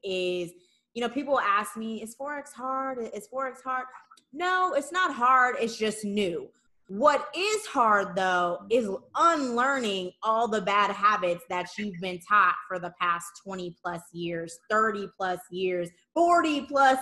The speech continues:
years, um, where you've just been consistently doing the same things over and over and over. And now you have me, you know, I might be younger than you, you know,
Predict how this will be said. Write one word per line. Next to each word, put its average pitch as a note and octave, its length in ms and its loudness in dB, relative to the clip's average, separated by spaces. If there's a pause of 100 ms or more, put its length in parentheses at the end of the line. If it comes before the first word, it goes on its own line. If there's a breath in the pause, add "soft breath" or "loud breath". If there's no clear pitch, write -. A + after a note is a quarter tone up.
years, A3+ 640 4 (480 loud breath)
um, C4 320 6
where B3+ 160 8
you've B3+ 240 -2
just A#3 180 0
been G#3 140 -4
consistently F#3+ 720 -2
doing A3+ 320 -2
the F3+ 80 -2
same A3 400 -8
things G#3+ 440 -6
over G#3 360 0
and D#3+ 160 -6
over G3+ 280 -2
and E3+ 160 -6
over. G3+ 280 -2
And E3+ 280 -6
now F#3+ 460 4 (320 loud breath)
you C#4 200 2
have F#3+ 420 2 (160)
me, A3 480 0 (160)
you A#3 140 0
know, G#3 220 2 (100)
I - 60 6
might A#3+ 200 2
be F3+ 80 0
younger C4 420 0
than F#3+ 220 -2
you, F3+ 320 2
you C4 100 -4
know, A#3 160 2